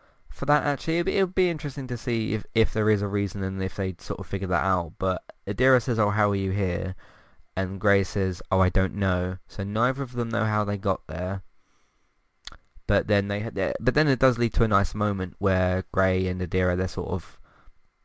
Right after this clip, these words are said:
together. They're, they're trying to practice this violin and stuff, and that was quite nice.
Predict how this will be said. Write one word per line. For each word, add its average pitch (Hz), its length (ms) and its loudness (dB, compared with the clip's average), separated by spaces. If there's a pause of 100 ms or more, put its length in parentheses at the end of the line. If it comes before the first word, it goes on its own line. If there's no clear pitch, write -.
(240)
together. 92 580 -2
They're, 95 200 -2
they're 95 140 -2
trying 95 240 0
to 92 180 -2 (180)
practice 95 360 -4
this 92 160 -8
violin 107 360 4
and 123 140 -2
stuff, 120 460 0
and 175 140 -4
that 135 80 2
was 107 120 2
quite 95 240 2
nice. - 380 -10